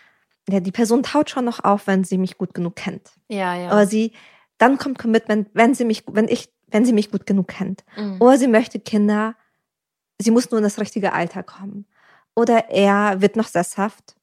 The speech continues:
Speaker 1: er braucht nur den richt-, die richtige Frau.
Speaker 2: Ja.
Speaker 1: Oder, ähm, sie wirkt jetzt noch so unsicher, aber ich muss ihr einfach genügend Liebe geben und dann ist sie nicht mehr so.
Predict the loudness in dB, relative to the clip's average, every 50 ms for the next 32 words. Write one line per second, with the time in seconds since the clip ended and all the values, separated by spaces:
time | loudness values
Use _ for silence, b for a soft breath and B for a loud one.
0 | _ _ _ _ _ _ _ _ _ _ 0 0 2 2 2 0 2 0 2 2
1 | 2 2 0 -4 -6 -4 0 2 2 2 2 0 -2 -2 -2 -4 -6 -10 -10 -6
2 | -6 -4 -4 -6 -8 -10 -8 -6 -4 -4 -4 -6 -8 -10 b b b b b _
3 | 2 4 6 6 6 4 2 0 -4 b b b b b b b b _ _ 0
4 | 0 2 2 0 0 -2 -4 -8 -12 _ _ _ _ _ -2 2 4 4 6 6
5 | 4 2 2 -2 -4 -4 -4 -4 -4 -4 -4 -4 -2 2 2 2 2 2 0 -4
6 | -4 -6 -8 -8 -10 _ _ _ _ -2 0 2 2 0 0 0 -2 0 0 0
7 | 0 2 0 0 -2 -4 0 2 4 4 4 4 4 2 2 0 0 0 2 0
8 | 0 0 2 2 2 2 0 -2 -4 -4 -4 -4 -4 -4 -4 -4 -6 -6 -4 -2
9 | 0 0 0 -2 -4 -6 -6 -8 -10 -12 -16